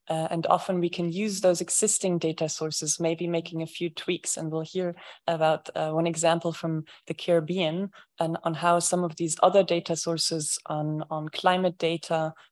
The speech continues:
um, can really help us to understand, uh, movements, but also what can we actually do about it. And so this session is really great because it brings together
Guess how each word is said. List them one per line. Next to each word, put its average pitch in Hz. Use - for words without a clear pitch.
um, 156
can 170
really 165
help 165
us 156
to 175
understand, 156
uh, 156
movements, 160
but 180
also 185
what 185
can 185
we 180
actually 180
do 180
about -
it. -
And 160
so -
this 175
session 190
is 170
really 175
great 170
because -
it 160
brings 170
together 160